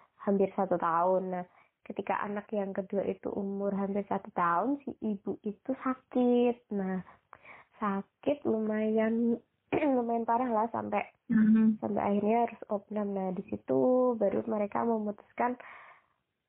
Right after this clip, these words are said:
Speaker 1: kok kayaknya perlu ini udah, eh, udah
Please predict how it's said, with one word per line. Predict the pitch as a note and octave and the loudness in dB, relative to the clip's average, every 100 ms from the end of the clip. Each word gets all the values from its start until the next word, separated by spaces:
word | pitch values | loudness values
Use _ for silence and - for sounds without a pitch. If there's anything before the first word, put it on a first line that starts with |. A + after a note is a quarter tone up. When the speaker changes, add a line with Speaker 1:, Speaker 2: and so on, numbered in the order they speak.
| _ | _
Speaker 1:
kok | - A#3 - | -4 -4 -2
kayaknya | A#3 A3+ G#3+ A#3 D4 | 0 2 2 0 -2
perlu | D4+ C4 A3+ A3+ A#3+ C#4 | 0 -2 0 0 2 0
ini | A3 G#3+ A#3 B3 G3 | -4 -6 -6 -6 -4
udah, | F#3+ G3+ - _ - | -4 -6 -18 _ -6
eh, | G3+ G3 G3 | -4 -2 0
udah | G3 | 0